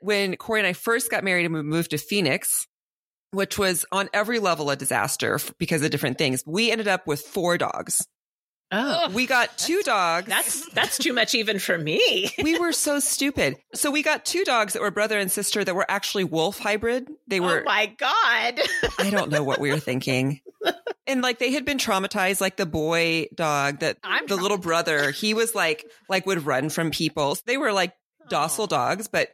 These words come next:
Speaker 1: you know, they were puppies. They were probably, like, four months old when we got them. But then we were like, "But we didn't get the cute puppy stage." And so we went to Petco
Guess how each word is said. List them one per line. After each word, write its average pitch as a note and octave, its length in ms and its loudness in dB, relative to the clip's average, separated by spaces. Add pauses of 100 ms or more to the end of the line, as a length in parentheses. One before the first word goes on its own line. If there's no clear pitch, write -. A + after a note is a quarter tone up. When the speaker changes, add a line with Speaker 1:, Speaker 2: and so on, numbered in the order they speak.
Speaker 1:
you A#3 80 -2
know, G#3+ 60 0
they G#3+ 140 2
were B3+ 100 0
puppies. G#3 500 0
They F3+ 80 0
were F3 60 0
probably, G3+ 300 0
like, D3+ 200 -2
four E3 220 0
months C#3 240 0
old A#2+ 140 0
when - 20 -2
we C#3+ 80 -2
got F2+ 160 0
them. B2+ 180 -2 (340)
But C#4+ 140 -4
then C#4+ 180 0
we D4+ 120 0
were D4+ 80 0
like, C4 200 0
"But D4 120 -4
we D#4 100 2
didn't F4 280 0
get D4 120 0
the B3+ 80 -2
cute F4+ 340 -2
puppy A3+ 280 -2
stage." F#3 500 0 (260)
And A#3 80 -2
so C4 120 2
we C4 120 0
went C4 180 -2
to C4+ 80 -6
Petco C4+ 680 0